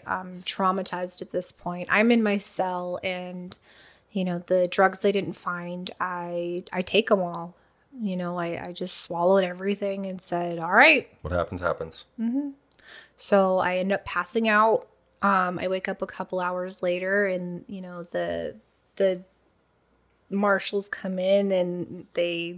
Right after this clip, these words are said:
Speaker 1: bring me into a room and they interrogate me. Um, I make up all these lies and, like, they're, you know, <sighs> they wanna
Speaker 2: Mm-hmm.
Speaker 1: know what I do, like, what I did that day. And I mean, for the most part, I was honest in the beginning, right? 'Cause they're like, "Well, what happened?" And I, at this point, don't know what's going on.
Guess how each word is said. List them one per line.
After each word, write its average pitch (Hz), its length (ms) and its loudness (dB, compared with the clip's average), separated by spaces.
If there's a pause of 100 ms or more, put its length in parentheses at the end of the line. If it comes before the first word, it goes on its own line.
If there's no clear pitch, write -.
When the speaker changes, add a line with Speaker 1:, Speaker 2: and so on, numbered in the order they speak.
(120)
Speaker 1:
bring 196 280 4
me 190 120 -6
into 190 260 0
a 180 60 2
room 180 280 -4
and 185 140 0
they 180 100 0
interrogate 202 640 6
me. 156 320 -8 (800)
Um, 175 560 0
I 196 100 0
make 202 220 2
up 185 120 2
all 185 160 4
these 196 280 -2
lies 180 800 4
and, 170 360 -6 (400)
like, 175 220 -2 (540)
they're, 180 260 6
you 185 200 4
know, - 60 -8
<sighs> - 540 -8
they 214 140 10
wanna 214 200 10
Speaker 2:
Mm-hmm. 208 80 4
Speaker 1:
know 220 180 6
what 208 140 4
I 185 100 2
do, 233 420 8
like, 208 200 8
what 208 160 6
I 202 80 6
did 233 180 4
that 220 220 4
day. 214 180 4
And 202 80 4
I 196 80 4
mean, 226 160 4
for 262 160 8
the 277 60 4
most 269 260 6
part, 226 140 6
I 214 60 10
was 202 120 6
honest 180 320 2
in 196 60 -6
the 180 60 -6
beginning, 160 380 -4
right? 185 240 8
'Cause 185 120 -4
they're 196 120 -2
like, 185 160 -4
"Well, 190 160 0
what 208 200 6
happened?" 196 380 0
And 196 80 0
I, 269 300 6
at 226 160 -2
this 233 160 2
point, 214 380 0
don't 190 280 0
know 185 180 -4
what's 165 220 0
going 170 300 -6
on. - 300 -10